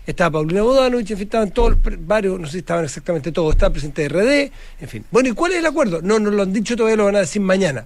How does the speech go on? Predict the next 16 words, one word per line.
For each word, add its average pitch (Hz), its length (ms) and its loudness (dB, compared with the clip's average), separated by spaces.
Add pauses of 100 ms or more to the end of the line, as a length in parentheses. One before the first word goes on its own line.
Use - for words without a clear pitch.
Por 247 140 2
lo 285 80 -2
tanto, 208 400 0
estaban 339 340 -4
trabajando 247 380 -2
sobre 208 200 -2
el 196 40 0
acuerdo. 190 380 0 (480)
Entonces 233 440 -2
lo 220 120 -4
que 208 80 0
había 254 200 2
era 208 140 4
voluntad 240 540 2
de 392 60 -2
acuerdo. 202 420 -6